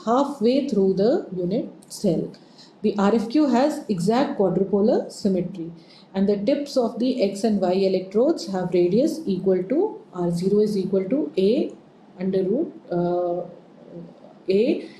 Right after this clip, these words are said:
divided by under root of X. So in practice, the electrode contours must deviate from the ideal shape to control the peak surface field and to ma-, facilitate machining.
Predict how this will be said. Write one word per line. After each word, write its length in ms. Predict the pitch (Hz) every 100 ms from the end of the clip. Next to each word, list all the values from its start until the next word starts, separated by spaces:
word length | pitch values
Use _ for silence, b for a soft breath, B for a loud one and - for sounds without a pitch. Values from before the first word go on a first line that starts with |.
| B -
divided 460 | 190 190 180 202 196
by 320 | 202 269 415 - 185
under 300 | 175 180 185
root 160 | 180
of 280 | 294 370 - -
X. 460 | 170 170 - - - - - B B B
So 200 | - 196
in 240 | 262 330 -
practice, 640 | 226 - 294 349 - -
the 300 | 190 208 202
electrode 480 | 202 202 240 262 254
contours 720 | 214 180 226 294 370 - - -
must 480 | 202 311 311 - - -
deviate 440 | 202 196 220 247 247
from 220 | 214 202
the 80 | 185
ideal 360 | 180 185 208
shape 420 | 202 226 311 - 220
to 80 |
control 380 | 214 190 202 208
the 120 | 214
peak 200 | 208 208
surface 460 | 208 208 196 208 208
field 220 | 240 349
and 180 | 269 202
to 180 | 294 403
ma-, 100 | 220 202 -
facilitate 680 | 190 180 190 190 226 330 -
machining. 560 | 180 170 175 170 165